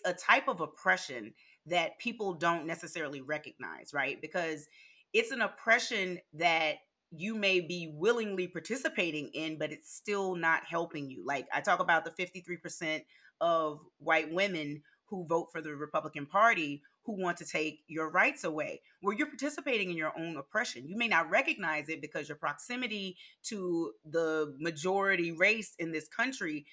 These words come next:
makes you think you have a power that you don't, but you are literally helping these people tell you how to live, and it's just because that's the way they want you to live. You don't have autonomy over your own body. You don't have autonomy over your own choices.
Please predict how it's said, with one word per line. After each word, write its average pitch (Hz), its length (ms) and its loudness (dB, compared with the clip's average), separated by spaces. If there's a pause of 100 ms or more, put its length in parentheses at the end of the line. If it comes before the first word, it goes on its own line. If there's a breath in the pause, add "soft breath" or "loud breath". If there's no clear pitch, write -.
(140 loud breath)
makes 180 260 -4
you 170 60 -10
think 208 240 -10
you 185 100 -6
have 165 100 -2
a 151 60 -2
power 165 380 2
that 131 200 -12
you 143 160 -16
don't, 202 380 4 (380 soft breath)
but 190 260 10 (300)
you 214 260 -6
are 214 140 2
literally 214 680 -2
helping 220 440 -2
these 180 280 -8
people 160 500 -4 (220 loud breath)
tell 233 400 2
you 202 440 -4 (180 soft breath)
how 196 240 4
to 202 140 -6
live, 185 580 -2 (340)
and 196 160 4
it's 180 200 -4
just 214 260 -6
because 196 380 0 (200)
that's - 320 2
the 185 120 -2
way 165 400 0
they 208 160 2
want 156 260 -4
you 139 120 -10
to 120 100 -10
live. 95 240 -12 (220)
You 190 240 -4
don't 226 180 6
have 214 240 6
autonomy 170 480 2
over 147 140 0
your 139 180 -2
own 139 160 -6
body. 139 380 4
You 160 100 -6
don't 208 140 -2
have 202 120 4
autonomy 175 400 0
over 156 140 0
your 147 200 -2
own 139 200 -8
choices. 165 720 -8